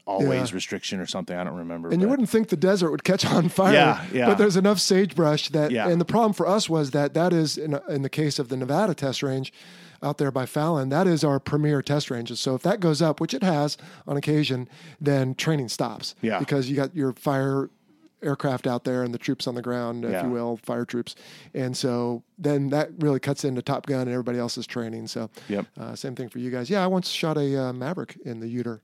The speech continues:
Speaker 1: That's
Speaker 2: Uh,
Speaker 1: awesome.
Speaker 2: yeah, it
Speaker 1: I
Speaker 2: was
Speaker 1: never
Speaker 2: a
Speaker 1: got a chance to. I,
Speaker 2: Oh, no?
Speaker 1: I just flew around with, uh, I, I, the name escapes me, but it was just the, the training ones that just had the camera. So
Speaker 2: Okay.
Speaker 1: you could get all the symbology and see
Speaker 2: Right.
Speaker 1: everything, but it was, it wasn't one you could
Speaker 2: Just a
Speaker 1: shoot. So,
Speaker 2: captive
Speaker 1: yeah.
Speaker 2: one. Yep.
Speaker 1: Yeah.
Speaker 2: No, I got to shoot an I R Maverick, and, uh,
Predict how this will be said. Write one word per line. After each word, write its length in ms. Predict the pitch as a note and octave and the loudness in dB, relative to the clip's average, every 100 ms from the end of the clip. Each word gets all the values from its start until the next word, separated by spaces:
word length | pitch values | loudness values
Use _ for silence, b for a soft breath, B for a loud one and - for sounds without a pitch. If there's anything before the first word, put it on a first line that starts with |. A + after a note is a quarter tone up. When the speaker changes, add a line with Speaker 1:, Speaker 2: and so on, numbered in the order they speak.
| _ | _
Speaker 1:
That's 180 | C3 C#3+ | 0 2
Speaker 2:
Uh, 60 | C3+ | 4
Speaker 1:
awesome. 280 | C3+ A2+ A2 | 4 2 2
Speaker 2:
yeah, 140 | G#3 | 2
it 60 | B2+ | 4
Speaker 1:
I 40 | |
Speaker 2:
was 80 | D3+ | 4
Speaker 1:
never 180 | E3 D#3 | 6 4
Speaker 2:
a 40 | |
Speaker 1:
got 140 | D3 | 2
a 40 | C3 | 2
chance 260 | C3 C3 | 0 0
to. 160 | - A#2+ | 0 0
I, 160 | A#2+ C3+ | 0 2
Speaker 2:
Oh, 100 | A#3 | 2
no? 180 | A#3 C4 | 2 2
Speaker 1:
I 80 | B2+ | 2
just 220 | B2+ D3+ | 2 0
flew 160 | E3+ F3+ | 2 2
around 260 | E3 D#3 | 4 4
with, 220 | D3+ C3+ C3+ | 2 0 0
uh, 300 | A#2+ A2+ F#2+ - _ | -2 -2 -6 -14 _
I, 100 | - A2+ | -10 -8
I, 440 | A2 A2 - G#2+ | -6 -6 -6 -8
the 120 | F#2+ | -4
name 160 | G#2+ A2 | -2 0
escapes 340 | G#2 - A2 A2 | -2 -4 -6 -4
me, 60 | |
but 140 | G#2 A#2 | -4 -2
it 80 | |
was 80 | B2 | -2
just 220 | G2+ B2+ | -2 -2
the, 80 | A#2+ | -4
the 160 | G2 A#2+ | -4 -4
training 320 | - B2 B2 | -2 2 2
ones 160 | B2 A2 | 2 2
that 80 | G#2 | -2
just 160 | G#2+ | -4
had 100 | A2+ | -4
the 60 | G2+ | -4
camera. 420 | - G#2+ A2+ G#2+ B B B B | -4 -2 -2 -2 B B B B
So 60 | F3+ | 0
Speaker 2:
Okay. 140 | F3 | 4
Speaker 1:
you 60 | C#3+ | 4
could 160 | C#3 B2+ | 2 2
get 140 | D#3 | 4
all 100 | C#3 | 4
the 80 | C3 | 4
symbology 420 | C3 B2 B2 A#2 | 2 4 4 2
and 80 | A#2 | 0
see 340 | - A#2+ A#2+ | 0 2 4
Speaker 2:
Right. 200 | A#2 D#3 | 4 4
Speaker 1:
everything, 420 | C#3+ A#2+ A#2 A#2 | 2 2 2 2
but 140 | G2+ G2+ | 0 -2
it 140 | A2 | -4
was, 300 | G#2+ F#2+ F#2 - F2 | -4 -4 -8 -10 -8
it 60 | G#2 | -6
wasn't 260 | G#2 G2+ | -4 -4
one 100 | F#2+ | -2
you 80 | F#2 | -4
could 80 | G#2+ | -4
Speaker 2:
Just 100 | - | -4
a 20 | |
Speaker 1:
shoot. 260 | - F2+ - | -4 -4 -2
So, 80 | C#3 | 0
Speaker 2:
captive 220 | F2 C#3 | 0 -2
Speaker 1:
yeah. 80 | C3+ | -2
Speaker 2:
one. 160 | C3+ - B B | -6 -10 B B
Yep. 220 | D#3+ D#3+ | -2 0
Speaker 1:
Yeah. 60 | F3+ | 0
Speaker 2:
No, 60 | D#3+ | 0
I 80 | D#3+ | 0
got 120 | E3 | -2
to 60 | D3+ | -2
shoot 200 | E3+ D3+ | -2 0
an 80 | |
I 160 | C#3+ D3 | 0 0
R 100 | D3 | 0
Maverick, 400 | C3+ B2 B2+ - | -2 -4 -6 -6
and, 240 | B2+ B2+ | -8 -6
uh, 160 | B2+ B2+ | -6 -8